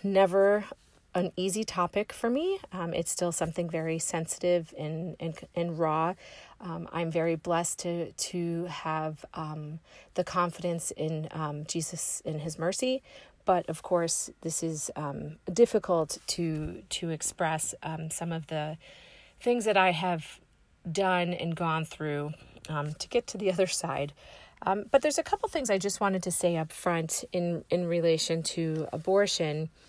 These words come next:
First of all, the Catechism of the Catholic Church states, and I quote, "Since the first century, the Church has affirmed the moral evil of every procured abortion. This teaching has not changed and remains unchangeable.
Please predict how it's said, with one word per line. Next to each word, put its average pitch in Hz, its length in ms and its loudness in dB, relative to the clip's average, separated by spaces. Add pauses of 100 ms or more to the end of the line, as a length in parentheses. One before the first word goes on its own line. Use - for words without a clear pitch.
(340)
First - 240 4
of 190 120 8
all, 160 220 6
the 165 120 0
Catechism 233 720 2
of 160 160 -2
the 160 80 -2
Catholic 156 400 0
Church - 380 -2
states, - 580 -2 (460)
and 165 80 0
I 160 60 0
quote, - 340 0
"Since - 340 4
the 208 140 2
first - 400 2
century, 160 580 0 (260)
the 180 60 6
Church - 380 4
has 185 200 4
affirmed 160 600 -2
the 165 80 0
moral 175 400 4
evil 151 440 0
of 151 160 -2 (100)
every 180 320 4
procured 175 800 0
abortion. 151 640 -2 (540)
This 196 220 6
teaching 185 420 -2
has 170 300 0
not 170 600 2
changed 175 560 -2
and 170 120 -2
remains 175 540 2
unchangeable. 160 840 -2